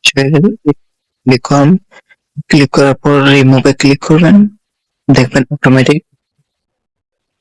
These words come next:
এগুলো রিমুভ হয়ে যাবে। আমি একটু ওয়েট করছি,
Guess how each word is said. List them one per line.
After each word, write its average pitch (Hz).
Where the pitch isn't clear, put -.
এগুলো 147
রিমুভ 143
হয়ে 135
যাবে। 117
আমি 135
একটু 139
ওয়েট 135
করছি, 151